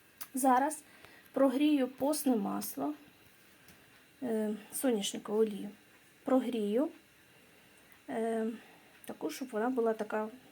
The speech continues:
достатньо гаряча. І буду заливати помідорки. Ось такі в'ялені помідорки в мене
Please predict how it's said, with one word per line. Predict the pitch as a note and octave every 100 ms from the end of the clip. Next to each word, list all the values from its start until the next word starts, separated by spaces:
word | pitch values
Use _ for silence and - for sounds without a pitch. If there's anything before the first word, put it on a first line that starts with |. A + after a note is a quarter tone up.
| - -
достатньо | A3+ G#3+ C4 B3+ A#3
гаряча. | G#3+ G#3 G3+ - B3+ - - - - - - -
І | C4 F4
буду | C#4+ D4
заливати | C4+ A3 G#3 G#3+ G3+ G#3 B3 - - - _ - - - - -
помідорки. | B3+ A#3+ F#3 G3 - - - - - - - - - - - - - - _ _ _ - C6+ - - - - - - - - - - - - -
Ось | E4 -
такі | C#4+ - C#4
в'ялені | A#3 B3 A#3 G#3+ G3+ G3+ G#3+ - - - - - - - - -
помідорки | A3 G#3+ A3 F4 G4 B3+ G3+ - - - - - A3
в |
мене | A3 C#4+